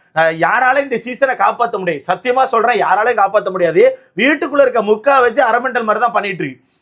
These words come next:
முக்காவாசி அரமண்டல் மாதிரி தான் பண்ணிட்டு இருக்கு. இதுல விக்ரம் வந்து முழு மெண்டலாவே மாறிட்டு இருக்காப்ல. ஒரு மாதிரி அவருக்கான மூளை நரம்பு ஃபுல்லா திவ்யா, திவ்யா, திவ்யா, திவ்யா, திவ்யா, திவ்யா, திவ்யான்னு ஒரு மாதிரி திவ்யாக்கான பேரை தான் ஓடுது போல. திவ்யாவை பத்தி கடுமையா ஒப்பாரி வச்சிட்டு இருக்காப்ல.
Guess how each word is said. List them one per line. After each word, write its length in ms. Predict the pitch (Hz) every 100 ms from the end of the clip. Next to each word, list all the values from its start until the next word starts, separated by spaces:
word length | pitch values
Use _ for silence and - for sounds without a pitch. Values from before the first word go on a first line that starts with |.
| -
முக்காவாசி 540 | 196 185 277 262 247
அரமண்டல் 400 | 269 233 233 226
மாதிரி 140 | 214 214
தான் 120 | 233
பண்ணிட்டு 280 | 196 196 165
இருக்கு. 480 | 190 262 - -
இதுல 120 | 214 233
விக்ரம் 400 | 226 247 311 285
வந்து 240 | 262 302
முழு 240 | 240 269
மெண்டலாவே 500 | 285 233 240 262 285 277
மாறிட்டு 300 | 214 254 220
இருக்காப்ல. 300 | 214 190 196
ஒரு 140 | 190
மாதிரி 320 | 208 269 269 220
அவருக்கான 500 | 214 214 226 202 208
மூளை 320 | 233 277 269
நரம்பு 380 | 208 208 247 -
ஃபுல்லா 240 | 208 185 147 185 - _
திவ்யா, 240 | 147 254 277
திவ்யா, 280 | 208 202 208
திவ்யா, 260 | 196 214
திவ்யா, 260 | 202 196 208
திவ்யா, 220 | 202 285
திவ்யா, 280 | 262 214 220
திவ்யான்னு 400 | 196 202 214 185
ஒரு 120 | 190 208
மாதிரி 300 | 226 226 190
திவ்யாக்கான 460 | 269 262 240 190
பேரை 220 | 185 226
தான் 140 | 233 208
ஓடுது 240 | 202 190
போல. 360 | 156 143 214 - _ -
திவ்யாவை 340 | 208 285 269
பத்தி 220 | 185 190 254
கடுமையா 380 | 175 170 226
ஒப்பாரி 320 | 240 185 202 202
வச்சிட்டு 260 | 175 160
இருக்காப்ல. 340 | 147 139 180